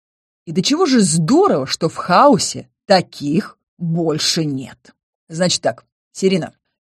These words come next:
я хочу, чтобы ты ушла в поток, но никуда не перемещалась, а возникла поблизости. Повторяю, никаких перемещений, проверок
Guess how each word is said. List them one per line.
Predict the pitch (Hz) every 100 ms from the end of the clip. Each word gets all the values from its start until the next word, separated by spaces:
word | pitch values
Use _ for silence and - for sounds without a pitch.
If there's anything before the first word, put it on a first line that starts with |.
| _
я | 156 175
хочу, | 131 180 226
чтобы | - 190 190
ты | 208
ушла | - 233 - 202 147
в | -
поток, | 156 - 226 - - _ _
но | 165 175
никуда | 190 196 214 285 294 240 175 131 87
не | 160 175 180
перемещалась, | 175 185 190 208 - 135 95 - - -
а | 170 -
возникла | 170 185 190 190 320 - 160 -
поблизости. | - 214 226 220 135 - - - - -
Повторяю, | 170 - 196 196 143 - _ -
никаких | 170 185 226 - 180 165 _ 185 208 254 285 - _ _ -
перемещений, | 214 226 240 214 190 - 147 156 156 156 175 185 - _ _
проверок | 156 160 208 185 180 170 156 170 190